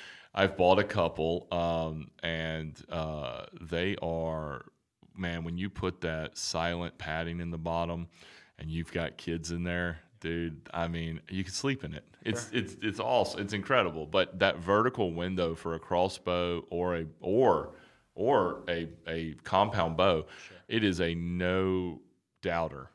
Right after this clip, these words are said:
Speaker 1: Right.
Speaker 2: Like, you could set it up and then move your feeder back for rifle range
Speaker 1: Mm-hmm.
Speaker 2: come rifle season. Um, I've installed, uh, we had a gentleman,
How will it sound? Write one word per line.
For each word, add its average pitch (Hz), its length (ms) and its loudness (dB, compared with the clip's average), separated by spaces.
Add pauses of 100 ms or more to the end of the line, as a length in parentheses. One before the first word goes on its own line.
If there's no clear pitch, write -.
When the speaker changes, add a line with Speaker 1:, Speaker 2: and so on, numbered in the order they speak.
(120)
Speaker 1:
Right. 78 100 -4
Speaker 2:
Like, 80 300 0
you 98 180 0
could 95 140 -14
set 104 300 0
it 98 100 -2
up 98 300 4
and 87 120 -4
then 85 140 -4
move 87 180 -4
your 85 100 -6
feeder 90 300 -4
back 90 320 0
for 82 140 -8
rifle 85 400 -2
range 82 480 -6
Speaker 1:
Mm-hmm. - 420 -20
Speaker 2:
come 82 280 -2
rifle 82 380 0
season. 85 560 -4 (500)
Um, 82 480 4 (180)
I've 95 240 6
installed, 85 840 2 (360)
uh, 87 140 0
we 90 120 2
had 85 100 2
a 80 40 -6
gentleman, 80 460 -8